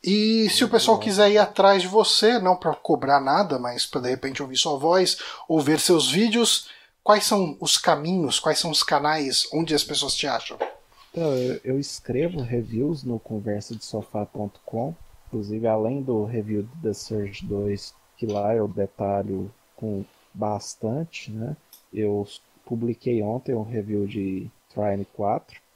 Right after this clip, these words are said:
Speaker 2: The Nightmare Prince. Eu também gravo um podcast com a galera do Márcio Otávio Bronco Show, que chama Quero Café. A gente
Speaker 1: Uhum.
Speaker 2: fala sobre aleatoriedades. A gente gravou já programas sobre cerveja, sobre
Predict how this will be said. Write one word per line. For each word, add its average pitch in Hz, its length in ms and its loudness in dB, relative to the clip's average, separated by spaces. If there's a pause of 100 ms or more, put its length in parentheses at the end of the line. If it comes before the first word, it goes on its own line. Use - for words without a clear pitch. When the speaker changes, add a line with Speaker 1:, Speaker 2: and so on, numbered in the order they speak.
Speaker 2:
The 113 60 -8
Nightmare 98 580 -4
Prince. 151 480 -8 (160)
Eu 120 120 -4
também 127 300 -6
gravo 123 320 -2
um 120 60 -6
podcast 113 920 -4
com 117 220 -4
a 113 80 -4
galera 98 420 0
do 98 300 -4 (360)
Márcio 107 400 -4
Otávio 98 340 -4
Bronco 101 380 -8
Show, 110 260 -4
que - 100 -16
chama 104 280 -6
Quero 127 220 -6
Café. 127 560 -6 (340)
A - 60 -4
gente 135 240 0
Speaker 1:
Uhum. 190 80 -6
Speaker 2:
fala 113 220 -2
sobre 104 520 -4 (380)
aleatoriedades. 123 1200 -2 (100)
A 110 100 -8
gente 107 280 -8
gravou 107 380 0
já 104 100 -4
programas 101 460 -6
sobre - 200 -12
cerveja, 127 800 -4
sobre 101 300 -8